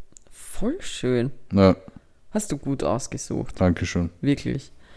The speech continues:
Speaker 1: Es ist um einiges besser als das, was ich jetzt liefern werde. <laughs> Ich hab,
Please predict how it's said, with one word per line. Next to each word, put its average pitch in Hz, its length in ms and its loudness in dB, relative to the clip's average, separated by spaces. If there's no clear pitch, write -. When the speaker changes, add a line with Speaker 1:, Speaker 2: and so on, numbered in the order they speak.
Speaker 1:
Es - 180 -8
ist 180 220 0
um 170 180 2
einiges 165 360 4
besser 143 360 4
als 139 180 2
das, - 240 2
was 147 160 -4
ich - 200 -6
jetzt - 200 0
liefern - 240 12
werde. 160 180 4
<laughs> - 720 -6
Ich 214 220 8
hab, 220 200 8